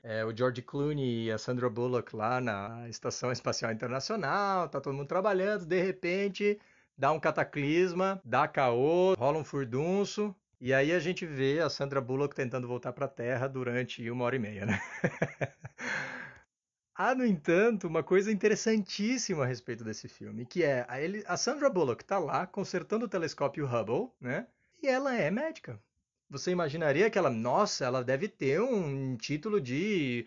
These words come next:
pós-doutor em astrofísica. Mas não, não, ela é médica mesmo, assim, ela, ela faz cirurgia segundas, quartas e sextas, e daí nas terças e quintas ela vai pra Estação Internacional Espacial, <laughs> assim, basicamente, né?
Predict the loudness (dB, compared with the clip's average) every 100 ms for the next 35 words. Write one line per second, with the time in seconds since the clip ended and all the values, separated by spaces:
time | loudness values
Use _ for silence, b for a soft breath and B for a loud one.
0 | B 2 4 4 2 2 0 -2 2 6
1 | 6 8 4 2 -2 -2 0 2 2 0
2 | 0 0 0 -2 0 0 0 0 -2 -2
3 | -8 _ -2 -2 0 2 2 2 2 4
4 | 4 4 2 2 4 4 4 0 -4 -6
5 | -4 -2 -2 0 2 0 -2 -8 -6 -4
6 | 0 0 0 -2 -2 -2 -2 -2 -6 -6
7 | -2 -2 -2 -6 -2 2 2 0 -4 -2
8 | 0 0 2 0 0 -2 -6 -2 -2 0
9 | 0 2 2 2 0 0 0 0 -4 -6
10 | -6 -6 -4 -4 -4 -2 -2 -2 -4 -2
11 | -2 -4 -6 -6 -6 -2 -2 0 -2 -4
12 | -6 -10